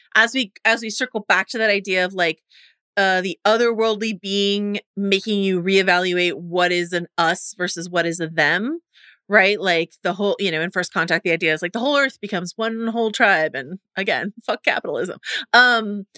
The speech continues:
i-, in this case, it's so hard to know who the us and who the them is because of the nature of this particular invasion, which in-,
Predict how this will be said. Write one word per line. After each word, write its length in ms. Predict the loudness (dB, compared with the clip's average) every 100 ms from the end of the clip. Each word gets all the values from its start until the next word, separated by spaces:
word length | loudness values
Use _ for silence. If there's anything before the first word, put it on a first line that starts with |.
| -20 _ _ _
i-, 420 | 2 2 2 0 -2
in 200 | -2 0
this 260 | 0 -2 -6
case, 400 | -2 -2 -2 -6
it's 160 | -10
so 280 | 0 0 0
hard 380 | 0 0 0 -2
to 120 | -8
know 560 | -4 0 0 0 -2 -2
who 160 | -4 -2
the 140 | 0 0
us 200 | 0 -4
and 120 | -6
who 140 | -6
the 100 | -8 -2
them 260 | -2 -2 -2
is 420 | 2 2 0 -4
because 520 | -10 -2 -2 0 -2
of 200 | -2 -2
the 80 | -2
nature 400 | -4 -4 0 2
of 180 | 2 0
this 240 | -4 -4
particular 460 | -6 -8 -6 -4 -4
invasion, 560 | -2 0 2 0 -2 -6 -12 -14 -6
which 360 | -2 0 0 -2 _ _ _ _ _
in-, 320 | -4 -4 -6